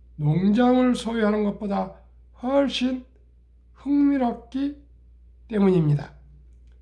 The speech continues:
더구나 적절한 가격에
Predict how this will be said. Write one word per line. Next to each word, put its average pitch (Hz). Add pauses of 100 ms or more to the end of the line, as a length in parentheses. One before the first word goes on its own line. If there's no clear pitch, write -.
(360)
더구나 190 (520)
적절한 247
가격에 190